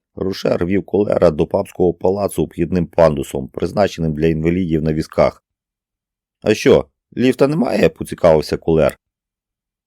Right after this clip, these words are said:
«Електрику відімкнули». Рушер показав на свічки, що освітлювали темну будівлю.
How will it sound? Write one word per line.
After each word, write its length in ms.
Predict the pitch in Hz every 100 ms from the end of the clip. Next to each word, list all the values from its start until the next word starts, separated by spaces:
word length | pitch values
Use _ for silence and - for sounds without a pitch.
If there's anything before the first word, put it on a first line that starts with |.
| _ -
«Електрику 600 | 135 90 - 78 - 80
відімкнули». 680 | 71 87 - 82 76 69 - _ _ -
Рушер 360 | 85 - -
показав 480 | - - 82 92 85
на 80 | 78
свічки, 400 | - - - 98
що 180 | - 73
освітлювали 600 | - 90 - 76 76 71
темну 320 | 82 71 76
будівлю. 580 | 73 73 78 65 65